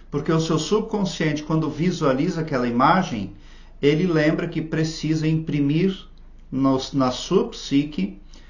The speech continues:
um timbre segundo aquela consciência, segundo a atuação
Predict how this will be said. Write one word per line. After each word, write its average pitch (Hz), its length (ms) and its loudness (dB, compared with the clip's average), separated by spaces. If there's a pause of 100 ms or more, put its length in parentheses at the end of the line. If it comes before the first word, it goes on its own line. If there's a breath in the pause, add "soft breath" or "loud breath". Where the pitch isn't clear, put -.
(680 soft breath)
um 240 220 4
timbre 180 800 0
segundo 185 1000 0
aquela 170 440 2
consciência, 170 920 -2 (800 soft breath)
segundo 190 640 0
a 190 60 10
atuação 196 960 4